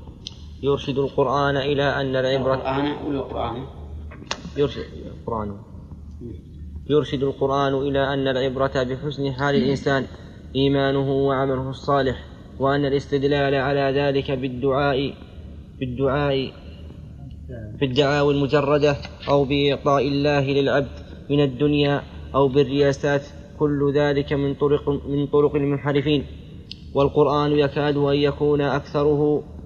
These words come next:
Speaker 1: تفصيلا لهذه القاعدة، وقد قال تعالى: "وما أموالكم ولا أولادكم بالتي تقربكم عندنا زلفى إلا من آمن وعمل صالحا فأولئك لهم جزاء الضعف، فأولئك لهم جزاء الضعف بما عملوا".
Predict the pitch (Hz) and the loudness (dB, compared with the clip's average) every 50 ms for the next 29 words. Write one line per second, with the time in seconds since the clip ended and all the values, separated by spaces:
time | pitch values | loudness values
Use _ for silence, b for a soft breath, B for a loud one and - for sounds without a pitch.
0 | - - - - 151 143 139 - - - 147 147 147 147 139 139 131 131 120 127 | -16 -14 -2 0 0 0 0 -2 -4 -2 0 0 2 2 2 2 0 0 0 0
1 | 143 139 143 156 147 143 143 139 143 135 - - 143 139 123 139 143 139 131 - | 0 2 2 2 2 2 2 2 0 0 0 2 2 2 4 4 2 2 0 0
2 | - - - - - - - - - - - 131 - 143 139 - - 143 143 147 | -4 -12 -14 -14 -14 -16 -16 -18 -8 -6 -4 -2 0 -2 -2 0 0 2 2 2
3 | 143 139 143 - 135 131 147 147 147 147 139 135 - - - - - - - - | 2 0 2 2 2 2 2 2 2 2 0 -2 -4 -6 -14 -16 -16 -16 -16 -18
4 | - - - - - 139 147 147 147 139 139 143 147 147 147 147 143 143 139 139 | -18 -18 -10 -4 0 2 2 2 2 2 0 0 0 2 2 2 2 2 0 0
5 | - 139 139 143 143 147 147 135 139 143 143 143 143 143 139 143 139 - 143 139 | -2 -2 0 2 2 2 2 2 2 2 2 2 2 2 2 0 -2 -2 -2 -2
6 | 135 139 139 139 147 139 - 139 131 - 139 127 - 143 135 131 143 143 139 135 | -2 -2 0 0 0 0 0 -2 -4 -4 -4 -2 0 0 0 0 -2 -2 -2 -2
7 | - 143 147 147 135 - - - - - - - 135 147 147 139 147 147 143 139 | -2 -2 -2 -2 -4 -6 -10 -14 -16 -14 -6 -2 0 2 2 4 4 2 2 2
8 | 135 127 151 151 139 - 151 139 127 - - - - - - - - 131 143 151 | 2 2 2 2 2 2 0 0 0 -2 -6 -14 -16 -16 -16 -6 -2 0 2 4
9 | 151 147 147 143 143 143 143 143 - 104 139 143 143 143 143 143 143 139 147 143 | 4 4 4 2 2 2 2 2 0 0 0 0 0 2 2 2 2 2 2 2
10 | 135 139 143 147 143 139 139 - 147 143 143 147 139 135 147 143 139 139 127 - | 2 2 2 2 2 0 0 0 0 2 2 2 2 2 0 0 -2 -2 -4 -8
11 | - - - - 135 135 147 147 147 139 143 143 143 147 139 143 139 143 135 131 | -14 -14 -6 -2 2 4 4 4 4 4 4 2 2 2 2 2 2 2 2 2
12 | 143 131 139 139 127 135 139 131 135 147 131 117 - - - - - - - - | 2 2 2 2 2 2 2 2 2 2 2 2 0 -6 -14 -16 -16 -14 -14 -14
13 | - - - - - - - - - - - 147 147 139 147 143 143 139 143 143 | -16 -16 -16 -18 -18 -18 -18 -18 -16 -2 2 4 6 6 6 6 4 4 4 2
14 | 151 139 143 147 147 139 135 143 127 143 143 139 139 139 139 147 147 139 135 143 | 2 2 2 2 2 2 2 2 2 2 0 0 0 0 0 0 0 0 0 -2
15 | 135 143 143 143 143 139 131 143 143 143 143 139 139 127 | -2 -2 -2 -2 0 0 0 0 0 0 0 0 -2 -2